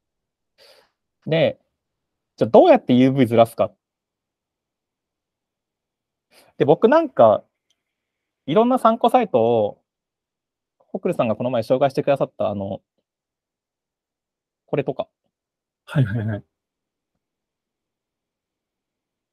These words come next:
Speaker 1: まあ、これ、まあ、リアクトスリーファイバーで書かれてるんで、まあ、それは一旦あれなんですけど、あの、こうやって屈折のベクトルをやるときに、なんか、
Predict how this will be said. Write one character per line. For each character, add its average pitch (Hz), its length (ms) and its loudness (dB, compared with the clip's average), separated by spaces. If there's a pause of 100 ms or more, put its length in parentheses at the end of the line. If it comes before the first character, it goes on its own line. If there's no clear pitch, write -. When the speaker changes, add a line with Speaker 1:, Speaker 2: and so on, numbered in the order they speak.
(1700)
Speaker 1:
ま - 60 -8
あ、 147 40 -12
こ 175 100 -2
れ、 160 180 -8 (120)
ま 139 100 -4
あ、 - 160 -8
リ 143 100 0
ア 156 40 -2
ク - 60 -14
ト 165 100 -2
ス - 120 -6
リ 156 100 -2
ー - 20 -8
フ - 80 -12
ァ 170 100 2
イ - 20 -4
バ 131 100 2
ー - 40 4
で 113 40 -4
書 117 80 -10
か 120 80 2
れ 113 60 0
て 107 80 -6
る 101 80 -4
ん 101 40 -8
で、 104 80 -6
ま 110 100 -4
あ、 - 20 -12
そ - 120 -8
れ 120 60 0
は 113 220 -2 (360)
一 - 100 -20
旦 110 120 0
あ 104 60 -2
れ 110 80 -4
な 110 80 -2
ん 110 40 -8
で - 60 -20
す - 80 -20
け 101 80 -10
ど、 101 220 -6 (360)
あ 131 120 -2
の、 110 200 -6 (280)
こ 214 100 4
う - 40 6
や 226 40 2
っ 220 40 -10
て 254 320 -4
屈 - 260 2
折 226 220 2
の 214 320 6 (960)
ベ 160 200 0
ク 160 80 -10
ト 196 100 4
ル 190 80 4
を - 20 4
や 190 80 6
る 190 100 0
と 196 80 -6
き 135 120 -6
に、 117 120 -4
な 143 100 -4
ん 135 40 -12
か、 - 220 -4